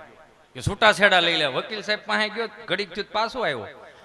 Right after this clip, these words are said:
તો ઓલી બાઈ બિચારી ઉંમરે ઊભેલી, ઊંધી હાવણી પકડીને, "મારા પરણેલા પુરુષોને નમ્ર વિનંતી." કે ઊંધ-, કેમ દાંત આવે? એને નાભીએથી ઢંકલું આવ્યું.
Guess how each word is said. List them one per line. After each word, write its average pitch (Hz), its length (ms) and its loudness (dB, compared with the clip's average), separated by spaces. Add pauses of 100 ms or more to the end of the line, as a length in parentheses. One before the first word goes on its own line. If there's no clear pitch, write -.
(140)
તો 143 60 -10
ઓલી 156 120 -8
બાઈ 190 280 -2
બિચારી 208 360 -6
ઉંમરે 220 320 -8
ઊભેલી, 185 540 -6
ઊંધી 156 420 -8
હાવણી 165 340 -4
પકડીને, 131 420 -12
"મારા 185 180 -4
પરણેલા 196 680 -6
પુરુષોને 160 580 -10
નમ્ર 147 260 -8
વિનંતી." 117 500 -12 (1300)
કે 120 80 -14
ઊંધ-, 147 400 -10 (260)
કેમ 175 160 -12
દાંત 127 280 -8
આવે? 143 200 -14 (2250)
એને 151 140 -10
નાભીએથી 175 540 -4
ઢંકલું 170 560 -8
આવ્યું. 151 380 -4